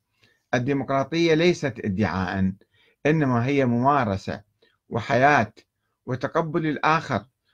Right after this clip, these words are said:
وهي ليست مصممة لشعوب لا تعيش زمانها، وإنما تعيش في قبور الكهنوت، وكل يوم تبتدع وسيلة أخرى من وسائل الكراهية بين الفرق والمذاهب، تيمنا بقول الكاهن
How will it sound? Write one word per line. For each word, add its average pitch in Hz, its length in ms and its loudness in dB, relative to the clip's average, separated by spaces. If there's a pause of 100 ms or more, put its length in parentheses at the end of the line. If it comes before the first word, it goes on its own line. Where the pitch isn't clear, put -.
(140)
وهي 147 200 4
ليست 185 400 2
مصممة 147 560 -2
لشعوب 123 680 -2 (100)
لا 117 180 0
تعيش 123 340 -4
زمانها، 98 680 -2 (360)
وإنما 143 400 0
تعيش 139 380 -4
في 127 160 -6
قبور 123 380 -6
الكهنوت، 123 840 0 (360)
وكل 160 320 -4
يوم 143 240 0
تبتدع 117 460 -4
وسيلة 113 480 -2
أخرى 135 440 0 (340)
من 147 140 0
وسائل 123 580 -2
الكراهية 120 760 -2 (320)
بين 135 220 -2
الفرق 143 420 -2
والمذاهب، 123 600 2 (380)
تيمنا 170 540 4
بقول 151 440 0
الكاهن 143 600 0